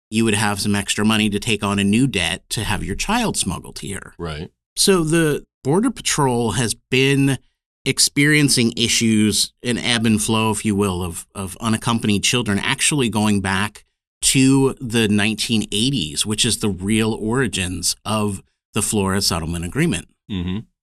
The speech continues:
Speaker 2: I mean, the numbers were a lot smaller, obviously, than we're talking about now, but it was a phenomenon.
Speaker 1: Absolutely. And so I, I think as far back as the Border Patrol's records go,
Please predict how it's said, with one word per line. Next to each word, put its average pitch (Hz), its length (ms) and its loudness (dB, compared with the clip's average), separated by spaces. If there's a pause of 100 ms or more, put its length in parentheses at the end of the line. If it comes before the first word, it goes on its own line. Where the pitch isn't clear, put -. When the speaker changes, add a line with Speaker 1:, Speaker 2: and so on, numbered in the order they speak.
(260)
Speaker 2:
I 117 60 -4
mean, 110 140 2
the 113 80 2
numbers 120 340 2
were 92 60 -2
a 95 40 0
lot 82 200 -2
smaller, 85 480 0
obviously, 73 480 -6
than 73 180 -12
we're 76 120 -12
talking 80 380 -8
about 71 280 -16
now, 90 440 -4
but 80 220 -4 (420)
it 120 120 -2
was 113 280 2
a 95 60 -2
phenomenon. 113 680 -2 (200)
Speaker 1:
Absolutely. 127 720 0
And 104 160 -6
so 127 240 2
I, 117 160 2 (160)
I 117 140 0
think 131 280 2
as 131 120 0
far 127 280 -2
back 117 360 0
as 110 260 0
the 120 100 -2
Border 101 300 -2
Patrol's 101 400 -4
records 104 400 -4
go, 90 520 -4